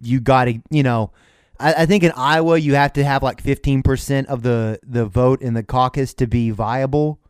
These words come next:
And if you're, n-, you know, if it's a ten percent threshold or whatever.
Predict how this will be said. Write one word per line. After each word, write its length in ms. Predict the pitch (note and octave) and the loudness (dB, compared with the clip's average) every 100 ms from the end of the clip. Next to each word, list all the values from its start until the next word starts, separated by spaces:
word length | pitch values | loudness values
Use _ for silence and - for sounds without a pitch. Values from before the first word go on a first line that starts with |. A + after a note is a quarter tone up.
| _ _ _ | _ _ _
And 440 | C3 A#2+ A2 A2 - _ _ _ | -4 -2 -2 -4 -8 _ _ _
if 220 | D3 C3 | -4 -2
you're, 80 | C3+ | -2
n-, 120 | C3+ E3 | -2 -2
you 100 | C#3 | -4
know, 160 | A#2 | -2
if 160 | B2 B2+ | -4 -6
it's 160 | A2+ | -8
a 60 | B2 | -10
ten 260 | - D3+ D3 | -6 -4 -2
percent 380 | C#3+ D3 C3+ | -2 -2 -4
threshold 480 | C3+ C#3 C3 C#3+ C3+ | -2 -2 -2 -2 0
or 40 | C3+ | 0
whatever. 460 | C3 C3 B2+ A#2 | 0 -2 -4 -8